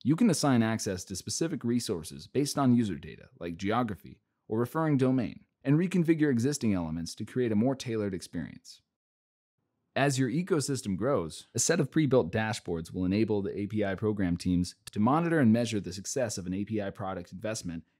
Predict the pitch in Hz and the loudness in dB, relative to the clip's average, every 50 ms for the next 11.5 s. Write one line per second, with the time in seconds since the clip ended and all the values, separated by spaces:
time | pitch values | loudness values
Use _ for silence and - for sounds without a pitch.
0 | _ - 107 113 120 117 - 165 160 165 151 127 110 104 107 110 110 98 107 107 | _ -2 0 0 0 0 0 -2 0 2 4 4 4 4 2 0 -2 0 0 -2
1 | 101 95 90 - - 120 110 101 87 76 - 80 71 69 - _ - 131 147 139 | -2 -2 -2 -4 -4 -4 -4 -4 -6 -10 -12 -12 -14 -14 -6 _ 2 2 2 2
2 | - 135 123 107 98 98 92 85 80 76 - _ _ _ _ _ _ _ _ _ | 2 4 4 4 4 2 -2 -4 -6 -10 -18 _ _ _ _ _ _ _ _ _
3 | _ _ _ _ _ _ _ _ _ _ _ _ _ _ _ _ _ _ _ _ | _ _ _ _ _ _ _ _ _ _ _ _ _ _ _ _ _ _ _ _
4 | _ 98 104 101 95 - - 135 147 123 107 101 - - - _ _ _ _ _ | _ 2 2 2 4 4 4 4 6 6 4 2 2 -2 -10 _ _ _ _ _
5 | - 135 160 160 - 165 139 151 147 143 131 135 127 113 110 104 98 95 92 110 | 2 2 4 4 4 4 4 4 6 6 6 6 6 6 8 8 6 6 6 4
6 | 131 127 110 90 - - - 82 82 - 90 85 87 95 92 - 110 98 107 120 | 4 4 2 0 -2 -4 -8 -8 -6 -4 -4 -4 -2 -4 -4 -2 0 2 4 4
7 | 127 139 135 127 120 104 104 92 - 95 101 127 156 151 - 156 151 151 151 - | 4 4 4 4 4 2 0 0 0 2 4 4 4 4 2 -2 -4 -4 -4 -4
8 | 156 151 151 - 120 110 - 95 - - 143 131 - 117 127 143 151 147 147 147 | -4 -2 2 4 4 4 2 2 2 2 2 4 4 6 6 8 8 8 8 8
9 | 127 98 82 76 98 87 101 98 - 110 101 - - 131 131 123 - 135 120 107 | 8 6 4 0 -4 -4 -4 -2 -2 -4 -6 -4 -2 -2 -2 -2 0 2 2 4
10 | 98 98 92 87 95 107 107 117 127 127 127 127 127 135 127 113 95 90 - 113 | 4 2 2 0 -2 -4 -2 0 2 2 2 2 2 2 0 0 0 -2 -2 -4
11 | - - 127 110 78 80 92 95 95 | -2 0 0 0 0 -2 -4 -6 -8